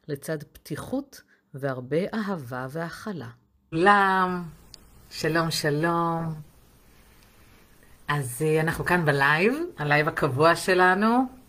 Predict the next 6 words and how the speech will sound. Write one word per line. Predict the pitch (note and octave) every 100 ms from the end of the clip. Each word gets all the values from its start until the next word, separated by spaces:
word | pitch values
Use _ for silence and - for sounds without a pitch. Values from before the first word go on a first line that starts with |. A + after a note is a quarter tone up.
| _ - - -
שהפעם | - - - D#3 D3+ D3+ C#3+ G#3 A3+ A3 A3+ A#3+ G#3
הלייב | D#3+ D3+ F#3 F3
הזה | D#3+ D3+ G3
עוסק | C3 - - G3 G3 G3+
בעצם, | C#3+ C#3 F3 G3+ - - C#3 C#3+ F3 G#3 G#3+ - - - - - - _ - - C#3+
ה-, | C#3+